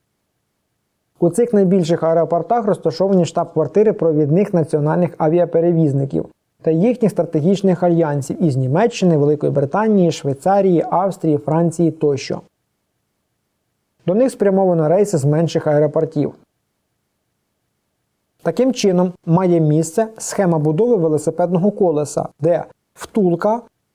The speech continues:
центральний аеропорт-хаб, а спиці — рейси від другорядних аеропортів, яка набула панєвропейського масштабу.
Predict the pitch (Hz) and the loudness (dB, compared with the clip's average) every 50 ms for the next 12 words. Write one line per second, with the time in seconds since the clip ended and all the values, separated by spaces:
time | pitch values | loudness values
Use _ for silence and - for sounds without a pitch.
0 | _ _ - 202 196 185 208 196 196 190 196 190 180 180 185 180 185 190 185 175 | _ _ -4 -2 -2 0 0 0 0 0 0 0 0 0 0 0 0 -2 -2 -2
1 | - - - 180 180 175 - _ _ _ _ - 170 160 - - - - 214 254 | -4 -4 -2 -2 -2 -2 -4 _ _ _ _ -4 -4 -4 -4 -6 -4 -2 -2 0
2 | 240 - 262 254 247 254 - _ _ _ _ _ - 160 175 202 220 226 226 - | 0 0 0 -2 -2 -4 -10 _ _ _ _ _ -4 -2 0 2 2 0 0 0
3 | 208 180 170 156 165 160 143 156 160 175 180 175 180 151 160 156 151 160 156 160 | 0 0 2 2 0 0 0 0 2 0 0 0 0 -2 0 0 0 0 0 -2
4 | 170 160 160 - 160 139 139 147 - _ _ _ _ - 160 160 175 165 160 160 | -4 -6 -2 -2 -2 -2 -2 -4 -10 _ _ _ _ -4 -2 -2 -2 -2 0 0
5 | 156 160 214 247 254 240 220 - - 170 180 185 180 156 139 139 135 - 151 156 | 0 2 2 2 2 0 -2 -2 -4 -4 0 0 0 0 0 0 0 0 -2 -2
6 | 147 - - 156 147 160 156 147 - - 147 139 135 143 - | -2 -2 -4 -2 -2 -2 -2 -4 -4 -4 -4 -2 -2 -4 -6